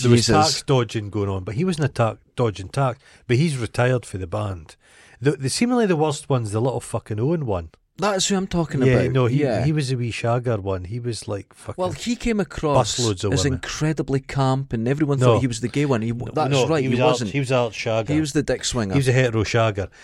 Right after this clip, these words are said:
Speaker 1: but he thought he was the political one. Remember, he had a, he, he was first out the gate with his political album.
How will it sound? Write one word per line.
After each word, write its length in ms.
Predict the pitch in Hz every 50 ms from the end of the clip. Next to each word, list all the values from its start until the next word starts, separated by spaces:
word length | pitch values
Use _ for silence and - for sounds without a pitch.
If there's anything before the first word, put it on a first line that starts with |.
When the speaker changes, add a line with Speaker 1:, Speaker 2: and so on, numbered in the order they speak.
| - - - -
Speaker 1:
but 100 | 110 123
he 220 | 113 104 147 160
thought 220 | 139 - - 143 131
he 100 | 117 113
was 100 | 110 95
the 80 | 107
political 500 | 104 - 117 123 123 123 127 - - 113
one. 220 | 98 98 95 90 87
Remember, 380 | 90 95 110 110 110 110 113 107
he 80 | 110
had 220 | 110 110 107 98 -
a, 160 | 107 107 - -
he, 160 | - 123 139
he 280 | 147 127 135 139 123 151
was 160 | 160 143 -
first 320 | - 151 139 - - -
out 140 | 123 117 107
the 80 | 101 104
gate 280 | 92 120 120 120 110 95
with 100 | 101 104
his 80 | 95
political 460 | - - 110 123 120 117 - - 110
album. 380 | 101 95 95 90 87 90 73 -